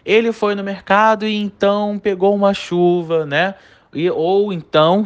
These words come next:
<laughs> mais uma vez, aplicado, a gente pode falar assim, é, "Eu gostei desse, então vamos comprar", né? Então, a gente, é uma palavra que tá muito frequente no nosso vocábulo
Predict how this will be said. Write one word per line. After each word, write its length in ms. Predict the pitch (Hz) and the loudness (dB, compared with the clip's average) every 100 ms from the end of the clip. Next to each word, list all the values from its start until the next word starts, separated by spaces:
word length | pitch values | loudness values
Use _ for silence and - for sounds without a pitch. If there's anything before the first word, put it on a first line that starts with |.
| 151 | -6
<laughs> 120 | - - | -14 -6
mais 260 | 101 101 | -2 -2
uma 120 | 104 98 | -2 -4
vez, 320 | 107 139 - - | -2 -4 -6 -8
aplicado, 640 | 92 104 104 123 139 151 - - | -6 -6 0 2 2 -2 -12 -6
a 100 | 165 | -4
gente 200 | 175 185 | -2 -2
pode 200 | 180 170 165 | -4 -4 -4
falar 240 | 165 160 | -4 -2
assim, 380 | 160 147 104 87 - - _ _ - | -4 -6 -8 -10 -16 -20 _ _ -4
é, 340 | 156 151 127 - | 0 0 0 2
"Eu 240 | 180 220 | 4 4
gostei 520 | 214 208 - 185 202 196 | 2 -4 -4 -2 -2 0
desse, 640 | 190 190 185 185 127 101 | 2 2 2 -4 -6 -6
então 560 | - 170 165 170 180 202 | -6 -8 -2 -2 -2 -6
vamos 440 | 147 127 135 151 | -2 -2 -2 -8
comprar", 760 | - 151 143 139 147 147 127 113 | -8 -10 -4 0 2 2 0 -2
né? 160 | 127 160 | -4 -4
Então, 360 | 147 151 165 | -2 -2 -2
a 80 | 147 | -4
gente, 260 | 143 165 156 | -6 -10 -4
é 100 | 143 | -2
uma 160 | 165 180 | -2 -4
palavra 320 | 170 156 165 | -2 -2 -2
que 120 | 160 | -6
tá 200 | 160 165 | -10 -8
muito 480 | 165 165 185 226 226 | -8 -8 -4 -4 -6
frequente 640 | 208 190 190 135 139 143 156 | -8 -10 -4 -4 -4 -8 -10
no 200 | 143 160 | -8 -4
nosso 340 | 147 135 135 | -4 -4 -4
vocábulo 580 | 143 156 135 113 127 | -8 -2 0 2 0